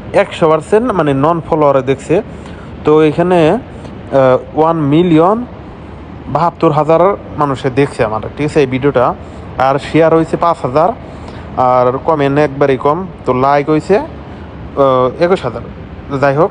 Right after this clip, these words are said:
আমি আরেকটা ভিডিও আপনাদেরকে দেখাবো। হুম, সরাসরি ইয়ে নিয়ে যাই, ঠিক আছে, তাহলে বুঝতে পারবেন। এই যে এখান থেকে, আচ্ছা, তো এখানে চাপ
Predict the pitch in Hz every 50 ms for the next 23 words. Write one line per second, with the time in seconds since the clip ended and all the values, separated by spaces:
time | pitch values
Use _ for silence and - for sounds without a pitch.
0 | - - - 143 139 143 - - - 190 214 214 - - 165 135 143 139 147 139
1 | - 143 131 123 113 - 143 123 - 123 - 135 123 135 135 117 - 131 123 -
2 | - - - - - 143 151 170 - 156 143 135 147 156 147 - - - 170 180
3 | 180 175 175 170 143 - - - - - - - 135 156 - 196 170 - 156 151
4 | 139 135 135 131 127 - - 127 120 120 117 - - - - - - - - -
5 | - - - - - - - - - 147 143 135 127 123 135 147 185 190 - -
6 | - 131 131 135 139 143 - 139 123 - 139 143 156 175 - - - - - -
7 | - - - - - - - - - - - - - - - - - - - -
8 | - - - - - - - - - - - - - - - - - - - -
9 | 143 139 - - 139 135 123 - 139 135 131 139 139 135 135 127 135 143 139